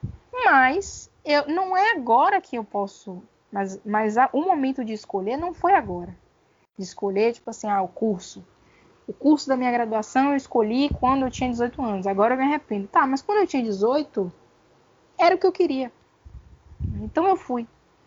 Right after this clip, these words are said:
Agora eu vejo que talvez, hum, eu, eu poderia seguir por outro caminho. Mas é porque eu tenho agora conhecimento de causa pra entender, né? Conhecimento de causa, conhecimento de mim, conhecimento das circunstâncias, pra entender que, opa,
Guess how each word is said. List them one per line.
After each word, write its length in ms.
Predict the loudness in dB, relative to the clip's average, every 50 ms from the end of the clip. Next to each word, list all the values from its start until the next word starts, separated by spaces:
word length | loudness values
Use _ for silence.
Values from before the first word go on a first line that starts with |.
| _ _ _ _ _ -2
Agora 380 | -2 0 2 2 2 2 2
eu 60 | 0
vejo 240 | 0 -2 -2 -2 -4 -4
que 200 | -4 -4 -4 -4
talvez, 560 | -2 0 0 0 0 0 -2 -2 -2 -4 -6
hum, 380 | -6 -8 -6 -6 -6 -6 -6 -4
eu, 200 | -4 -4 -4 -4
eu 60 | -6
poderia 380 | -4 -4 -2 -2 0 0 0 -2
seguir 220 | -4 -6 -8 -8
por 140 | -6 -4 -6
outro 140 | -6 -6 -6
caminho. 460 | -6 -4 -2 -2 -2 -4 -4 -6 -8 -14 _ _ -20 _ _ _
Mas 200 | 2 2 4 4
é 80 | 4
porque 600 | 2 4 2 2 2 2 -2 0 0 0 0 -2 -4 -2 0
eu 200 | 0 2 0 -2 -6 _ _
tenho 360 | 2 4 4 4 2 2 2
agora 520 | 2 2 2 2 2 2 2 0 0 -4 -8 _ _ _ _ _ _ _ _ _ _
conhecimento 580 | 0 2 2 2 2 0 0 2 2 0 0 -2
de 80 | -6
causa 320 | -2 0 2 2 4 2 0
pra 160 | 0 -2 -4
entender, 540 | -4 0 -2 -2 0 2 2 2 0 0 -2 -8 _ _ _ _
né? 220 | -12 -10 -10 -10 -6
Conhecimento 440 | -4 -2 -2 -2 -2 -2 -2 -2 -2
de 80 | -4
causa, 360 | -4 2 4 4 4 4 2
conhecimento 360 | -2 -4 -6 -6 -4 -4 -2 0
de 100 | 0 0
mim, 320 | 0 0 2 2 0 0
conhecimento 400 | 2 0 0 0 0 -2 -2 -2
das 120 | -2 -4
circunstâncias, 540 | -4 -6 -10 -8 -8 -10 -8 -4 -4 -6 -4
pra 140 | -4 -2 -2
entender 300 | 0 0 0 0 0 0
que, 160 | 0 2 2
opa, 340 | 2 2 2 -2 -8 -8 -8